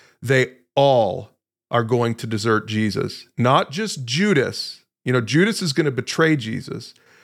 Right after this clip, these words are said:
Jesus is telling his disciples, all the rest of them are gonna desert him. So much for being on mission, eh, right? So much for following Jesus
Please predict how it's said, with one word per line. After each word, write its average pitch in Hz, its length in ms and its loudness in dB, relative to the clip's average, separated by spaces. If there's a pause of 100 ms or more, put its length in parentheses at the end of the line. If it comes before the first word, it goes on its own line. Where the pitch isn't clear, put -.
(400)
Jesus 208 460 2
is 185 140 2
telling 160 340 2
his 135 180 -2
disciples, 127 640 -2 (260)
all 160 200 4
the 139 100 4
rest 143 320 2
of 208 140 0
them 233 320 0 (220)
are 139 140 4
gonna 135 200 0
desert 120 440 0
him. 113 200 -6 (240)
So 220 280 4
much 240 300 0
for 165 160 2
being 165 320 2
on 131 260 2
mission, 160 540 0 (720)
eh, 175 140 4
right? 180 220 2
So 226 180 2
much 220 220 -2
for 180 140 2
following 175 560 2
Jesus 143 720 0